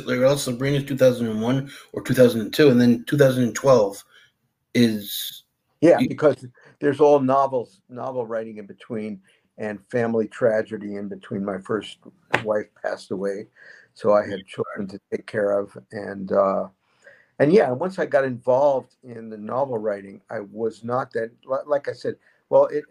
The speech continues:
Speaker 2: that also coincided with her passing, that I had no desire to go into, you know, writing rooms and, and, and pitch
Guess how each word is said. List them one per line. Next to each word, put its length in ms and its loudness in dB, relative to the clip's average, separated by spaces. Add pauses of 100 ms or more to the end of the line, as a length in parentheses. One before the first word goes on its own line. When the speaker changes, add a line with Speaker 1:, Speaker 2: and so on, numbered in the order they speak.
Speaker 2:
that 220 -4
also 360 -8
coincided 600 -8
with 220 -10
her 340 -6
passing, 600 -10 (460)
that 220 0
I 120 -6
had 260 -10
no 260 2
desire 540 0
to 160 -20
go 380 -2
into, 760 -8 (800)
you 80 0
know, 340 2 (500)
writing 380 4
rooms 480 -2
and, 400 -12
and, 300 -8
and 180 -8
pitch 500 -4